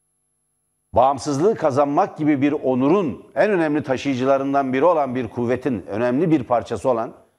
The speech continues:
Jandarma Genel Komutanlığı'na bağlı personelin böyle bir gösteri yapması son derece yanlış. Bu ülkeyi böler. Çünkü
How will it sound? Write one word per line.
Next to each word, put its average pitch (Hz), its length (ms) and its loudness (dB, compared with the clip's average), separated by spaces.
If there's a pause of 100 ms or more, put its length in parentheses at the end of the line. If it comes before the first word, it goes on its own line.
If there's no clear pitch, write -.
(360)
Jandarma 120 520 2
Genel 110 260 0
Komutanlığı'na 110 680 -2
bağlı 104 260 0
personelin 98 680 -6 (600)
böyle 123 260 2
bir 143 100 0
gösteri 110 440 0
yapması 135 560 -2
son 190 540 -2
derece 110 300 0
yanlış. 92 560 -4 (1080)
Bu 196 140 2
ülkeyi 156 320 0
böler. 131 520 0 (560)
Çünkü 202 600 0